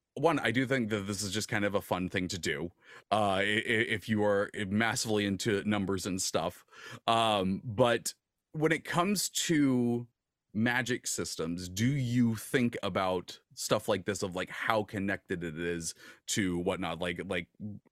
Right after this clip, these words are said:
how potent magic is, uh, in general around the world as a rule, or do you just kinda leave that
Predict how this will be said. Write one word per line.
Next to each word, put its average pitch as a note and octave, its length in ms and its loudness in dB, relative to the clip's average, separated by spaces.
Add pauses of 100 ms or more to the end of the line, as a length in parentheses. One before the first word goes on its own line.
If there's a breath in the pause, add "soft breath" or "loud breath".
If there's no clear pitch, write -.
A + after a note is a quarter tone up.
how A#2 300 2
potent A#2 560 -2
magic A2 520 0
is, G#2+ 380 -2 (340 loud breath)
uh, G2 300 0
in F#2 180 -4
general A2+ 480 2
around F#2 220 -2
the F2+ 60 -4
world A#2 320 4
as E2+ 100 -8
a E2 60 -6
rule, C#3+ 520 4 (260 loud breath)
or G#2 240 2
do F#2+ 100 -4
you G2+ 80 -2
just - 160 -6
kinda G2+ 220 -2
leave F#2 340 -4
that F2+ 540 -2